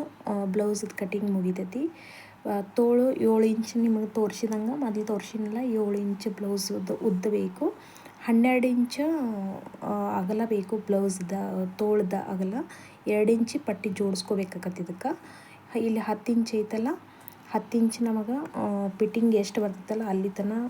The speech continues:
ಅಷ್ಟಾಗ್ತೈತಿ. ನಮಗೆ ಒಳಗಡೆ ಬಟ್ಟೆ ಉಳಿತೈತಲ್ಲ, ಅದು ಎರಡು ಇಂಚ್ ನಾನು ಎಕ್ಸ್ಟ್ರಾ ಹಚ್ಕೊತೀನಿ. ಇಲ್ಲಿ ಏಳು ಇಂಚ್, ಆ, ಉದ್ದ ಬೇಕು ನಮಗೆ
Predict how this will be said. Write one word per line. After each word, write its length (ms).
ಅಷ್ಟಾಗ್ತೈತಿ. 720
ನಮಗೆ 500
ಒಳಗಡೆ 400
ಬಟ್ಟೆ 320
ಉಳಿತೈತಲ್ಲ, 480
ಅದು 100
ಎರಡು 280
ಇಂಚ್ 380
ನಾನು 160
ಎಕ್ಸ್ಟ್ರಾ 300
ಹಚ್ಕೊತೀನಿ. 720
ಇಲ್ಲಿ 240
ಏಳು 320
ಇಂಚ್, 560
ಆ, 40
ಉದ್ದ 340
ಬೇಕು 280
ನಮಗೆ 420